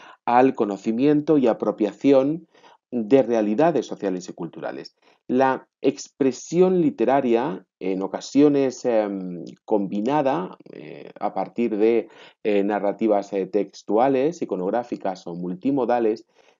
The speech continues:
despierta la motivación y estimula la capacidad comprensiva de fenómenos, con frecuencia abstractos o, o complejos, asociados, eh, a otros marcos o referencias espaciotemporales.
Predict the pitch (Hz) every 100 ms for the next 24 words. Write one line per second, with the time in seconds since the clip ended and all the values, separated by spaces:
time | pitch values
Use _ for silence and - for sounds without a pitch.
0 | - 110 104 - 165 170 - 175 151 104
1 | 95 101 95 87 - 143 151 175 175 _
2 | _ _ 113 113 - 127 170 170 90 92
3 | 98 92 98 101 101 98 98 92 92 90
4 | 98 85 85 82 90 82 76 80 90 -
5 | 120 131 123 151 170 180 127 - - 143
6 | 131 - 87 - 73 60 - 98 - 214
7 | 135 135 - 85 - _ - - - 107
8 | 113 107 131 127 127 131 127 110 101 -
9 | 101 107 113 110 - 107 120 120 101 90
10 | 95 92 90 92 90 87 80 82 - 87
11 | 82 78 80 76 71 69 - -